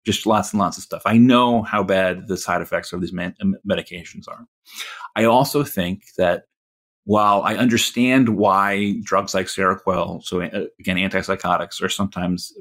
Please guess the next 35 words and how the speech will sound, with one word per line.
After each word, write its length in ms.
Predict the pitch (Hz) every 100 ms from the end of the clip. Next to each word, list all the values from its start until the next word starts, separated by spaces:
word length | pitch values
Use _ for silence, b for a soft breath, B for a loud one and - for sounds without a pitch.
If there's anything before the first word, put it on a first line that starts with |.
| -
prescribed 800 | 98 - - 92 92 95 95 - -
as 500 | 90 87 85 87 - _ -
sleep 400 | - 143 135 92
aids 500 | 82 85 - - -
because, 440 | 98 - 80 80 - B B B _ _
uh, 140 | - -
you 140 | 90
know, 160 | 80 - - -
you 160 | 95
tend 240 | - 110 98
to 60 |
sleep, 480 | 92 - 104 98 - _ _ -
uh, 380 | 90 82 80 -
not 200 | 110 113
just 260 | 110 - -
to 380 | 104 98 98 90
be 100 | 98
able 140 | 92
to 100 | 87
get 200 | 135 135
to 60 | 107
sleep, 280 | - 98 82
but 120 | -
to 80 | 98
sleep 340 | - 101 90
deeply, 640 | 95 104 - 95 90 82 - _ _ _ _
uh, 300 | 92 82 78
and 180 | 95 85
for 100 | -
a 60 | 90
long 280 | 90 87 87
time 380 | 113 110 92 85
on 100 | 85
these 140 | 85
medications. 760 | 87 80 - 85 - 90 90